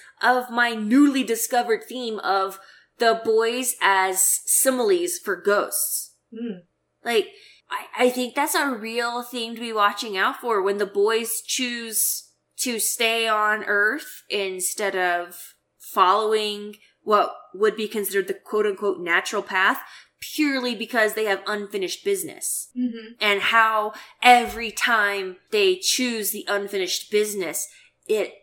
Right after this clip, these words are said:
Speaker 1: literally and figuratively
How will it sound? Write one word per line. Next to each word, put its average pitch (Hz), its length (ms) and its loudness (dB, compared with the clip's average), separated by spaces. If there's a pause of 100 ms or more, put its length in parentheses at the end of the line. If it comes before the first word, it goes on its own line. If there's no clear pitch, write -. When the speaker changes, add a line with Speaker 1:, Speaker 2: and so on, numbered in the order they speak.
(240)
Speaker 1:
literally 254 880 -2
and 214 200 -2
figuratively 220 1300 -6